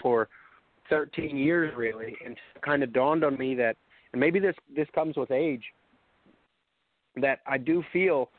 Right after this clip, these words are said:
as professional wrestlers, we need to be selfish in a whole lot of ways, because in the end of the day, it's, it's my body that I'm, I'm putting through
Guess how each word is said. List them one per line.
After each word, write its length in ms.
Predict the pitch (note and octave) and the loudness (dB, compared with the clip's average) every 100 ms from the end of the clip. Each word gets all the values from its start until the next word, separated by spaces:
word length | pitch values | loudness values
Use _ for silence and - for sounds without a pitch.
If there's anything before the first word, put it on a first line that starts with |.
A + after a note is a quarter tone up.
| _ _ _ D3 | _ _ _ 0
as 200 | E3 D#3+ | 0 0
professional 480 | D#3+ - D3+ - C#3 | -4 0 0 0 0
wrestlers, 400 | C3 F3 - G3 | 0 0 0 -2
we 120 | D#3 | 0
need 140 | D#3 A3 | 0 -2
to 60 | |
be 160 | G3+ D#3 | -4 -2
selfish 340 | D3+ E3 - A#2 | 0 0 -2 -6
in 80 | A2+ | -6
a 80 | A2+ | -2
whole 180 | C#3 C#3+ | 0 2
lot 160 | C3 | 2
of 60 | A2+ | 0
ways, 400 | B2 F3 D#3+ A#2+ | 0 2 0 -2
because 340 | A#2+ A2+ B2 A2+ _ - - _ _ _ _ - | -8 -6 -6 -6 _ -20 -20 _ _ _ _ -2
in 100 | C#3+ | 2
the 120 | D3 | 4
end 140 | F#3 | 2
of 40 | F3+ | 0
the 80 | C3 | 0
day, 280 | C3+ D#3+ | 2 4
it's, 120 | B2 - | 2 0
it's 240 | B2+ A#2 | -2 0
my 240 | B2+ C#3+ D#3 | 0 2 2
body 380 | C3+ C#3 C#3+ | 2 2 2
that 180 | B2 A#2+ | 0 -2
I'm, 240 | A#2 A2+ A#2+ | -2 -6 -8
I'm 260 | B2+ A#2 A2+ | -6 -6 -6
putting 320 | D#3 D#3 C3+ B2 | -2 0 0 -4
through 500 | C3+ C3 D3 C3+ A2+ | -4 0 0 0 -2